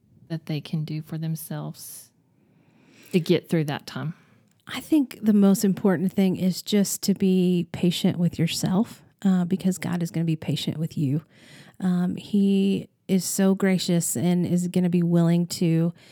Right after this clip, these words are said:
Speaker 2: wait for you, and he understands, uh, your human emotions because he's the one that gave them to you. He's the one that created us to have emotion, and, uh, there's not any emotions that are bad or that are wrong.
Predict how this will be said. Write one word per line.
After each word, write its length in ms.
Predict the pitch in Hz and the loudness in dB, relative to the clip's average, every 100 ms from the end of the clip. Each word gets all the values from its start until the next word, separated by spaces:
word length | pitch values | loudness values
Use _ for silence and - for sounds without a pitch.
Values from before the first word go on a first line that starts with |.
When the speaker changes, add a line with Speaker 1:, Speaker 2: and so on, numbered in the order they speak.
| - - | -14 0
Speaker 2:
wait 300 | 175 180 - | 2 2 2
for 160 | 196 | 0
you, 340 | 190 180 165 156 | 2 4 4 4
and 300 | 175 175 175 | 2 0 -2
he 280 | - 202 | 2 2
understands, 1160 | 180 190 175 - - 190 180 175 170 170 - - - _ | 4 2 2 0 0 2 2 4 2 0 -2 -6 -10 _
uh, 320 | 196 175 170 175 | -2 0 0 -2
your 220 | 190 185 | 2 2
human 360 | 170 - 185 170 | 2 2 4 4
emotions 520 | 170 170 - 247 233 | 2 0 2 0 2
because 420 | - - 180 170 | -2 -2 -4 -4
he's 200 | - 185 | 0 0
the 80 | - | 2
one 160 | 180 170 | 2 2
that 220 | 175 - | 0 -2
gave 280 | 151 156 - | 0 0 2
them 180 | 185 196 | 0 0
to 160 | - | 0
you. 180 | 196 202 | 2 2
He's 240 | 208 196 202 | 2 0 -2
the 80 | |
one 160 | 185 180 | 0 0
that 180 | 185 - | -2 -6
created 520 | - 175 180 190 190 | -2 2 4 2 2
us 260 | 185 - - - - - - | 0 -2 -8 -16 -20 -20 -8
to 120 | - 190 | 0 2
have 200 | 208 202 | 4 4
emotion, 640 | 196 190 190 196 196 185 - | 4 4 4 4 4 2 2
and, 440 | 190 180 180 180 - - - - - | 2 4 2 0 -6 -20 -20 -8 -2
uh, 180 | 190 190 | 0 2
there's 200 | 202 214 | 4 6
not 180 | 247 | 6
any 200 | 247 214 | 6 6
emotions 560 | 190 180 180 180 170 - | 6 6 4 4 2 2
that 200 | 175 190 - | 2 2 0
are 140 | 165 | -2
bad 420 | 165 170 180 196 | 0 2 2 2
or 220 | - 175 | 2 0
that 160 | 165 160 | 0 0
are 160 | 165 170 | 0 0
wrong. 500 | 165 160 170 185 | 0 2 2 2